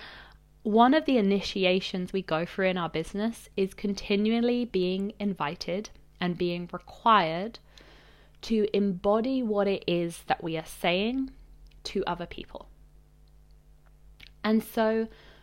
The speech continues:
we are being invited continuously to embody what it is that we coach in, or what it is that we heal in, or, you know, whatever it is that our niche is, or the person that we speak to. If we are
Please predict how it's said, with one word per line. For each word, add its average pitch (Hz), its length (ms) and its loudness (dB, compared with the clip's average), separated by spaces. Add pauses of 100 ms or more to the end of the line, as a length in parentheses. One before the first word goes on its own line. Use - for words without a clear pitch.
(120)
we 233 180 2
are 277 60 4
being 277 200 0
invited 208 560 -4
continuously 196 840 -4
to - 160 -8
embody 196 480 0
what 185 180 -2
it 185 160 -6
is 180 320 -2
that 175 200 -4
we 175 140 -6
coach - 460 -6
in, 254 240 0 (140)
or 175 120 0
what 170 120 -2
it - 80 -4
is 180 160 -6
that - 120 -10
we 180 80 -6
heal 170 400 -4
in, 208 160 0
or, 165 320 -6
you 180 100 -8
know, 165 140 -6
whatever 180 380 -4
it 190 100 -4
is 180 120 -4
that - 120 -2
our 175 140 0
niche 156 400 -8
is, 180 240 -4
or 160 200 -4 (560)
the 185 100 0
person 175 440 -4
that 185 100 -4
we 185 80 -2
speak - 400 -8
to. 208 300 -2 (600)
If 214 240 2
we 269 340 0 (140)
are 233 420 -2